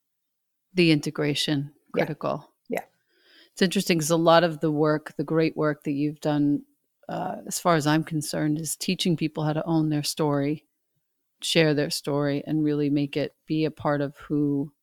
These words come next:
Speaker 1: they are and how they're getting their work out into the world. So thank you for that refinement.
Speaker 2: Totally.
Speaker 1: Make sure it's integrated. And so May Cause Miracles, let's talk about your other books. What are your, let's name your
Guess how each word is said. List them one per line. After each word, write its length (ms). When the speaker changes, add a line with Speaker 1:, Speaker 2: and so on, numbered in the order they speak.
Speaker 1:
they 180
are 180
and 120
how 160
they're 320
getting 240
their 100
work 300
out 160
into 240
the 100
world. 360
So 360
thank 180
you 80
for 100
that 260
refinement. 960
Speaker 2:
Totally. 580
Speaker 1:
Make 160
sure 160
it's 200
integrated. 680
And 240
so 460
May 400
Cause 260
Miracles, 380
let's 180
talk 200
about 160
your 120
other 180
books. 520
What 120
are 60
your, 380
let's 260
name 240
your 100